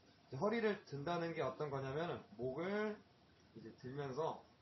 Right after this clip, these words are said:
위로 허리를 드는 거죠. 왜냐면은 많이 올라와서 숨 쉬려고. 예. 자, 숨 쉬려고 이렇게까지 할 필요는 없고요. 자, 편하게 하는 방법이 있어요. 자, 자유형으로 넘어가자면은, 자, 이제 자유형 호흡 연습은 이제 어깨는 고정한 상태에서 목만 돌려주시는 거예요.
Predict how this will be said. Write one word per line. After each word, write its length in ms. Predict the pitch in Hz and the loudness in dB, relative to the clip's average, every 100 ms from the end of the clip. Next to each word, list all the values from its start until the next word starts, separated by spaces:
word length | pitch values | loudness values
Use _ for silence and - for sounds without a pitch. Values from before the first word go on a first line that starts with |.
| - 113 | -18 -10
위로 220 | 123 127 | -2 0
허리를 360 | 170 175 156 - | 2 2 0 -4
드는 220 | 117 113 | -8 -6
거죠. 260 | 110 104 110 | -6 -6 -6
왜냐면은 540 | 131 147 143 131 120 | -4 -2 -2 -4 -4
많이 320 | 104 123 139 | -2 -2 -2
올라와서 540 | 117 113 123 120 110 104 | -4 -2 0 0 -2 -8
숨 240 | 160 170 | -10 -8
쉬려고. 440 | 156 135 110 92 - - - | -6 -6 -6 -8 -14 -20 -12
예. 220 | 104 98 92 - - - - - | -10 -10 -12 -20 -20 -20 -20 -8
자, 160 | 104 | -8
숨 200 | 104 180 | -4 -4
쉬려고 340 | 185 202 190 156 | -2 0 2 2
이렇게까지 460 | - - - 143 | 0 -2 0 0
할 160 | 151 165 | 0 0
필요는 260 | 170 165 120 | -4 -4 -6
없고요. 400 | - 139 165 - - - - - - - - | -4 -2 -2 -4 -16 -20 -20 -20 -20 -20 -14
자, 140 | - 95 | -12 -8
편하게 300 | 185 196 185 | -2 0 2
하는 180 | 190 143 | 0 0
방법이 320 | 131 135 131 | -2 -2 -4
있어요. 300 | - 113 110 | -4 -6 -4
자, 120 | 110 | -6
자유형으로 520 | - 123 156 165 165 127 | -4 0 2 2 2 0
넘어가자면은, 840 | 113 123 123 120 117 139 196 202 - - - - | 0 0 -2 -2 -2 -2 -2 -4 -10 -20 -20 -14
자, 80 | 113 | -10
이제 120 | 104 - | -10 -6
자유형 340 | - 135 135 | -2 -2 -2
호흡 200 | 175 151 | -2 -2
연습은 640 | 123 113 117 156 196 196 139 | -2 -4 -4 -2 -2 -4 -6
이제 200 | 113 98 - - | -8 -8 -16 -8
어깨는 460 | - - 165 160 | -8 -2 0 0
고정한 320 | 131 127 147 139 | -2 -2 0 -2
상태에서 520 | 131 127 123 151 - - | -4 -4 -2 -2 -4 -8
목만 360 | 131 185 190 | -6 -2 -4
돌려주시는 540 | 131 139 131 117 120 113 | -2 -4 -4 -6 -8 -6
거예요. 180 | 107 | -6